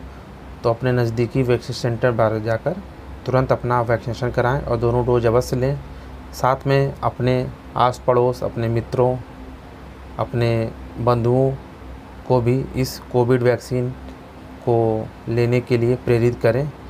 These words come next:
जिससे हमारा पूरा देश इस कोरोना वायरस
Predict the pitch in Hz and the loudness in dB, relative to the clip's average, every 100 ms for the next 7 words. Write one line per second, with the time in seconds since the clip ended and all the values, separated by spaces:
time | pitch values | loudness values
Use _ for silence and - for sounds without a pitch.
0 | - - - 117 - 147 131 131 139 131 | -16 -12 -4 -4 2 2 4 6 6 4
1 | 127 123 131 113 123 139 139 - - - | 2 4 4 4 4 4 0 -10 -16 -18
2 | - - - - - - - - - - | -18 -18 -16 -16 -16 -16 -16 -16 -18 -18
3 | - 127 127 135 131 131 127 - - - | -4 -4 2 4 6 6 2 -6 -16 -16
4 | - 123 120 123 131 131 131 117 120 127 | 0 4 4 6 4 4 6 6 6 2
5 | - | -2